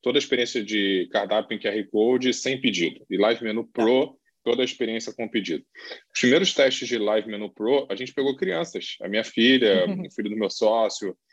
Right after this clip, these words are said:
Speaker 1: enfim, pra ir no restaurante e, e usar sem a gente falar.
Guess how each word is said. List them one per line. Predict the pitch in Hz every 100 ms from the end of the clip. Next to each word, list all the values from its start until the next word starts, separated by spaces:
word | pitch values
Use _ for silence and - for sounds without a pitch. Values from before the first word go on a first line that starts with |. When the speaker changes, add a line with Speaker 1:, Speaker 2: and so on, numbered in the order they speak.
| _ _ 110
Speaker 1:
enfim, | 101 98 80 _ _ _ _ _ _ _ _ _ - - _ _ _ _ -
pra | 123 117
ir | 123
no | 170
restaurante | 147 - 123 123 180 190 240 - -
e, | 147 - 151
e | 175
usar | 180 143 185
sem | 185 190 233
a |
gente | 180 185
falar. | - 120 104